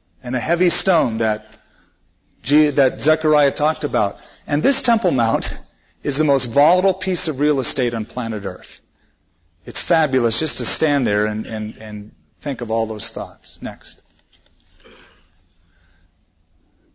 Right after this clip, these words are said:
From the Temple Mount itself, we're now looking out again at the Mount of Olives.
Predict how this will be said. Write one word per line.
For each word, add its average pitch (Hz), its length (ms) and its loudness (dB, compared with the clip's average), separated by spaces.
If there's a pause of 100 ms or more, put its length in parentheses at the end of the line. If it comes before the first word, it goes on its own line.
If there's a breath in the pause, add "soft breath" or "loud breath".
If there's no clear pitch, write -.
(300)
From 226 360 4
the 170 100 4
Temple 175 340 2
Mount 160 280 4
itself, 139 640 0
we're 131 200 -4
now 143 180 2
looking 147 360 0
out 131 200 2
again 131 300 0
at 123 100 -4
the 127 60 0
Mount 127 260 2
of 127 100 0
Olives. 113 600 0